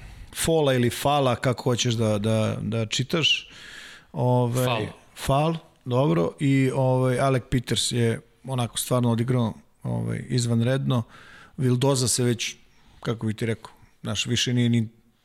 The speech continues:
Speaker 1: ni, ni
Speaker 2: Ni-,
Speaker 1: neko iznenađenje.
Speaker 2: nije iznenađenje,
Speaker 1: Nije
Speaker 2: naravno.
Speaker 1: iznenađenje kad igra odlično i kada,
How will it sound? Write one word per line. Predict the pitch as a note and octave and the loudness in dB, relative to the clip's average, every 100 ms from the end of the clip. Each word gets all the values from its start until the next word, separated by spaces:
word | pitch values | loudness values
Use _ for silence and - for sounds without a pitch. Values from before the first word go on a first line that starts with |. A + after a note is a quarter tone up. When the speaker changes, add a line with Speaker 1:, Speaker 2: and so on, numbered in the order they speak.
| _ _ - | _ _ -6
Speaker 1:
ni, | B2 B2 | -4 -2
ni | B2+ B2+ | 0 0
Speaker 2:
Ni-, | |
Speaker 1:
neko | D3 B2 | 0 0
iznenađenje. | A2 B2 A2+ C#3+ | 0 0 2 0
Speaker 2:
nije | C#3 | 2
iznenađenje, | C3 C3 A#2+ B2 | 0 0 0 0
Speaker 1:
Nije | A2 | 0
Speaker 2:
naravno. | D3 C#3+ | 0 2
Speaker 1:
iznenađenje | A#2 B2+ C3 C3 | 2 2 2 0
kad | A2 A#2+ | 2 2
igra | B2 A#2+ | 2 4
odlično | A#2+ C3 - B2+ | 2 2 0 0
i | A#2 | 0
kada, | A2 A#2+ A#2 | 0 0 0